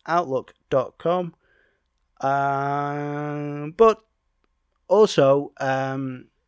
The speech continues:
wherever you're watching or listening to this, 'cause it's on YouTube, it's on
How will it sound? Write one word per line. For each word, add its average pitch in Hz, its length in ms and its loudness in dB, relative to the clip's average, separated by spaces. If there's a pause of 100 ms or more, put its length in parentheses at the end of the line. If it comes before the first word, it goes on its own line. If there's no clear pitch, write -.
(580)
wherever 196 320 4
you're 180 160 4
watching 180 460 2
or 143 60 0
listening 147 260 -2
to 151 100 -6
this, 156 220 2
'cause 143 180 -8
it's 135 140 -10
on 143 120 -2
YouTube, 156 500 -2
it's - 140 -10
on 123 360 -6